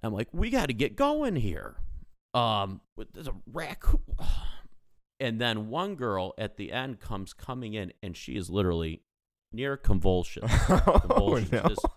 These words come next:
Speaker 1: rocking back and forth, gripping a blanket, and just her tears.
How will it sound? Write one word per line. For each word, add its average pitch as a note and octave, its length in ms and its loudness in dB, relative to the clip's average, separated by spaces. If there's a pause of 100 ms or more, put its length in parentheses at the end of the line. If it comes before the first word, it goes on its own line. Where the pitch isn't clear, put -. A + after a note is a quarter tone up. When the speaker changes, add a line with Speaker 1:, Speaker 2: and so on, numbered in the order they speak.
Speaker 1:
rocking C3 440 -6
back A#2+ 200 -4
and A#2 100 -10
forth, F#2 200 -6 (400)
gripping C#3 440 -4
a F#2+ 80 -8
blanket, A2+ 560 -6
and F#2+ 160 -10
just G#2 340 -12
her F#2+ 220 -18
tears. C3 680 -12